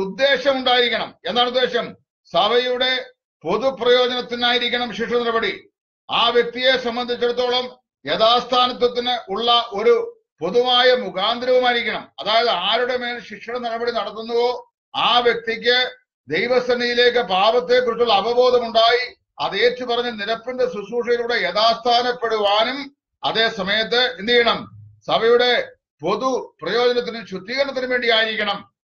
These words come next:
ശിക്ഷണം നടത്തേണ്ടത്. നാലാമത്, ശിക്ഷ നടത്തേണ്ടത് കുറ്റം തെളിയിച്ച ശേഷം ആയിരിക്കണം. അതായത് അഭിയോഗങ്ങൾ കൊണ്ടോ കേട്ടുകേൾവികൾ കൊണ്ടോ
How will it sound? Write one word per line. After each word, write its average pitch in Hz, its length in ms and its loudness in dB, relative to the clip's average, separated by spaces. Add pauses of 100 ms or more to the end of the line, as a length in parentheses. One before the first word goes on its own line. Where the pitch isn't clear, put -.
(140)
ശിക്ഷണം 196 320 -6
നടത്തേണ്ടത്. 170 500 -4 (640)
നാലാമത്, 156 720 -2 (500)
ശിക്ഷ 127 300 -12
നടത്തേണ്ടത് 165 640 0
കുറ്റം 143 500 -2
തെളിയിച്ച 202 440 -2
ശേഷം 165 600 -4
ആയിരിക്കണം. 135 480 -4 (220)
അതായത് 196 640 2 (320)
അഭിയോഗങ്ങൾ 220 800 2
കൊണ്ടോ 185 680 2 (420)
കേട്ടുകേൾവികൾ 226 800 2
കൊണ്ടോ 180 640 0